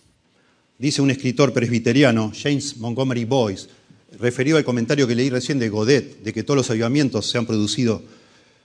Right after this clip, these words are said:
eh, de una u otra forma por entender mejor el libro de Romanos. Dice: "Hay muchas razones para que esto sea así", dice Boyce. "Y la razón principal es que el cristianismo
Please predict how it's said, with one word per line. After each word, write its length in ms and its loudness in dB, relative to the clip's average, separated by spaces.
eh, 180 -10
de 100 -2
una 160 -2
u 60 0
otra 180 -2
forma 300 -4
por 80 -4
entender 360 -2
mejor 240 0
el 40 0
libro 140 2
de 80 4
Romanos. 460 -2
Dice: 180 2
"Hay 80 6
muchas 260 6
razones 640 2
para 200 0
que 80 -4
esto 160 -2
sea 160 0
así", 200 2
dice 440 -2
Boyce. 500 2
"Y 80 0
la 120 6
razón 400 6
principal 480 2
es 80 -2
que 100 -4
el 220 -2
cristianismo 380 -2